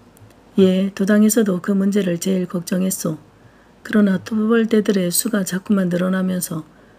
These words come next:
공격도 치열해지니까 우선 피할 수밖에 없는 일 아니겠소? 구례 군단과 힘을 합쳐 무슨 수를 쓰든지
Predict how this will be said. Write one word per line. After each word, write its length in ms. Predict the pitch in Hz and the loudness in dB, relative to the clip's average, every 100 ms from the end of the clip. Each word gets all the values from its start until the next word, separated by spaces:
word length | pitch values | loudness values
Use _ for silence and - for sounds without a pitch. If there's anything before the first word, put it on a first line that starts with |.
| _ - | _ 0
공격도 500 | 214 220 220 185 170 | 2 4 2 -2 -2
치열해지니까 1040 | - 233 233 226 214 208 208 208 165 160 _ - - _ | -2 0 0 0 0 0 0 -4 -6 -8 _ -20 -20 _
우선 360 | 214 220 202 180 | -2 2 2 0
피할 260 | - 240 240 | 2 2 2
수밖에 520 | - 208 214 208 170 | 0 0 -2 0 -2
없는 340 | 165 185 185 180 | 0 0 0 -2
일 160 | 175 | -2
아니겠소? 720 | 165 175 175 190 - 190 240 - - - _ _ _ _ _ _ _ _ - - - - - - - - - - - - - - 107 - - - _ _ _ - - - - - - | -2 -4 -2 -2 -2 -2 -4 -6 -20 -20 _ _ _ _ _ _ _ _ -20 -20 -20 -20 -20 -20 -20 -20 -20 -20 -20 -20 -20 -20 -20 -20 -20 -20 _ _ _ -20 -20 -20 -20 -20 0
구례 220 | 208 214 | 6 6
군단과 480 | 214 208 214 202 185 | 6 4 4 2 2
힘을 280 | 226 220 208 | 4 4 2
합쳐 420 | 208 - 185 165 | -2 -4 -4 -2
무슨 340 | 180 - 202 | -2 0 0
수를 320 | 196 233 190 | 0 0 0
쓰든지 540 | 170 233 226 208 175 | 0 0 2 2 0